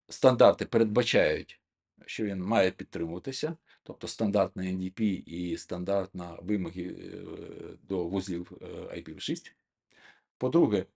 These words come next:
а, він насправді реалізован у всіх стеках I P V шість завжди. Він увімкнений по замовченням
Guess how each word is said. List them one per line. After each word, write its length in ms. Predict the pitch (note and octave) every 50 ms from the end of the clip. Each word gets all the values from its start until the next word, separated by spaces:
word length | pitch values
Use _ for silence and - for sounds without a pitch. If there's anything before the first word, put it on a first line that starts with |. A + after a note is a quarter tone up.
| _ _ _ _ _ _ _ _
а, 420 | F#2+ G2 G#2 G#2 G2+ G2+ G2+ - -
він 280 | G2+ G2+ B2 C3 A2+ G#2+
насправді 720 | B2 D3+ E3 - - - C#3 B2 F#2+ F2+ E2+ F2+ F#2+ G#2+ A2
реалізован 720 | A2 A2 G#2+ A2 A2 G#2 B2+ A#2+ A2+ A2 G#2+ G#2 G2+ A2 A2
у 200 | - B2 B2 - - _ _ _ _
всіх 440 | _ - - - - - D3+ - -
стеках 480 | - - - - G#2 F#2+ - G2+ - -
I 160 | F#2 F#2 -
P 100 | G2+ F2+
V 60 | E2+
шість 300 | E2 - C3+ C#3+ - -
завжди. 480 | G#2+ G2+ F#2 F#2 E2+ E2+ F#2 G2 D3+ D3+ _ _ _ _ - - - - - _ _ _ -
Він 340 | - G2+ A2+ C3+ B2 G#2+ - - _ _ _ _ _ _ _ _ _ _ _ _
увімкнений 760 | - C#3+ C#3 D3+ D#3+ D#3+ D3 A#2+ G#2 - - G2 F#2 F2+ F2 E2+
по 480 | - - G2+ G2 G2 F#2+ F2 E2+ F2+ G#2
замовченням 760 | F#2+ G#2+ A2+ A2 F2 E2 E2 - - A#2+ C3 D3 F3+ G#3